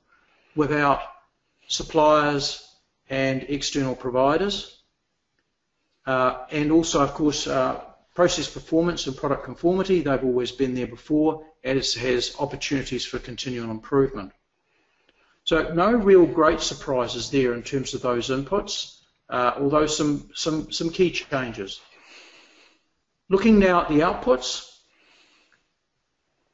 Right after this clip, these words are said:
include decisions that relate to continual improving, improve, improvement opportunities. So once again, the focus is on continually improving the organisation,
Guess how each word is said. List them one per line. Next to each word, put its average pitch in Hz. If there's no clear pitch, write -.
include 202
decisions 170
that 127
relate 131
to 113
continual 160
improving, 143
improve, 151
improvement 156
opportunities. 139
So 165
once 196
again, 170
the 147
focus 170
is 147
on 143
continually 156
improving 151
the 135
organisation, 135